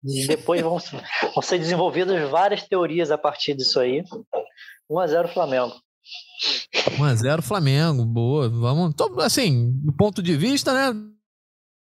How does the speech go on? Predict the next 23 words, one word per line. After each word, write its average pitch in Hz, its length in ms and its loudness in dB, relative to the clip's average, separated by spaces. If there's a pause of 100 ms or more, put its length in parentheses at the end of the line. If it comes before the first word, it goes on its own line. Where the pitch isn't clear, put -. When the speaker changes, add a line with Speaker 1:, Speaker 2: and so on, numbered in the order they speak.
(720)
Speaker 2:
Tudo 190 180 0
bem 185 180 0
que 214 80 -2
é 220 40 2
o 202 40 -2
que - 80 -2
eu 247 80 2
disse. 180 400 0 (380)
É, 143 260 2
o 143 100 2
impacto 185 360 -2
imediato 190 500 0
pode 202 320 0
trazer 175 400 2
uma 214 160 0
série 226 220 2
de 220 120 0
diagnósticos 214 800 0
a, 233 60 6
a, 175 480 0
a 160 40 0
serem 202 280 0
feitos - 340 0